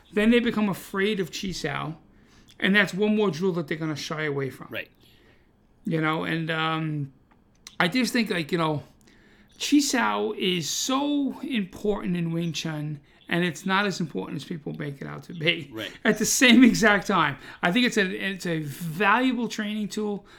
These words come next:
Speaker 1: that is completely overused.
Speaker 2: Right.
Speaker 1: A-, and it's, and it's overused in, um,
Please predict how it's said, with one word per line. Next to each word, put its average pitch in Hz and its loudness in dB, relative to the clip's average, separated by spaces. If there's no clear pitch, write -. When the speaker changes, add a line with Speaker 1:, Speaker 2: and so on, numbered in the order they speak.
Speaker 1:
that 170 2
is 165 0
completely 220 -2
overused. 156 -4
Speaker 2:
Right. 101 -12
Speaker 1:
A-, 330 -8
and 190 0
it's, 190 -6
and 196 0
it's 180 -4
overused 220 2
in, 180 -2
um, 147 -2